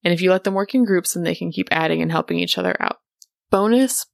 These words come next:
bonus version of mixing things up and adding variety with minimal prep is to make sure that you are using template assignments for your sub plans. And then you want to introduce that sub plan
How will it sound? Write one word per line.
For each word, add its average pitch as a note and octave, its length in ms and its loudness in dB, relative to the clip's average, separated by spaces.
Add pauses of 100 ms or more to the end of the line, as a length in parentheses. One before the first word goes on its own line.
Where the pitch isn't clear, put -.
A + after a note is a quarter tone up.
bonus A#3 420 2
version A3+ 540 2
of G3 260 -2
mixing F#3+ 460 -2
things F3+ 260 0
up F3+ 140 2
and F3+ 120 0
adding E3+ 320 0
variety F#3+ 760 0 (160)
with F3 240 0 (200)
minimal E3+ 400 2
prep F3 360 -2
is F3 200 0
to - 140 0
make E3+ 220 -2
sure F#3 200 0
that F3 180 0
you F3+ 240 0
are E3+ 240 0
using E3 560 0
template F3+ 340 0
assignments E3+ 420 0
for - 100 -6
your E3 160 -2
sub F3 300 -2
plans. C#4+ 500 2 (420)
And F#3+ 160 4
then G3+ 200 4
you G3+ 240 2
want F#3 260 -2
to F#3+ 360 0
introduce F#3+ 680 -2
that F#3 260 -2
sub F3+ 240 -2
plan F3 400 -4